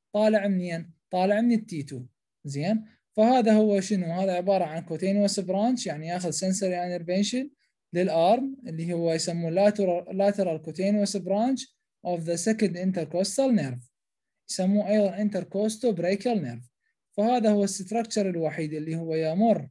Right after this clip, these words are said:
من الميديال وول ويروح باتجاه الآرم ويغذي السكين، يعني ياخذ فقط sensory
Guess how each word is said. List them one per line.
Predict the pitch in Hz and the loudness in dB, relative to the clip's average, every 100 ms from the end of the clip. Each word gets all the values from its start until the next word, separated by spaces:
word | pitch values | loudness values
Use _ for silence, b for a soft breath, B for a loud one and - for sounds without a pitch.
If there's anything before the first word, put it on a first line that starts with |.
| _ _ _ 165 | _ _ _ -8
من | |
الميديال | 170 160 190 226 247 247 | -4 -2 0 2 2 0
وول | 247 254 294 208 | 0 0 0 -2
ويروح | 202 208 196 - | -2 -2 -4 -8
باتجاه | 185 - 160 196 | -14 -10 -2 0
الآرم | 208 170 185 202 202 - _ - | 0 0 0 0 0 -6 _ -8
ويغذي | 175 185 196 262 | -2 0 0 0
السكين، | 269 - 180 131 123 _ _ | 0 -2 -6 -6 -8 _ _
يعني | - 147 | -10 -4
ياخذ | 190 185 170 | -2 -2 -2
فقط | 214 208 170 | -4 -2 -4
sensory | - 196 208 269 | -2 -2 0 0